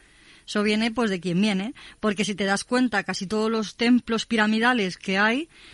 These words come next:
eh, es el mapa de, del cielo, o sea, son las estrellas. En este caso que hablábamos de las pirámides,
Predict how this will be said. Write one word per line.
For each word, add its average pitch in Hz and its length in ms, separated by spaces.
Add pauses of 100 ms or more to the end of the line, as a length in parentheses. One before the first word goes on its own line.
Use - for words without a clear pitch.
(520)
eh, 233 220
es 226 100
el 247 120
mapa 240 260
de, 190 680
del 202 300
cielo, 247 240
o 185 40
sea, 208 140
son 226 140
las 220 100
estrellas. 190 600 (420)
En 208 120
este 202 200
caso 220 380
que 214 100
hablábamos 214 400
de 220 80
las 208 140
pirámides, 226 540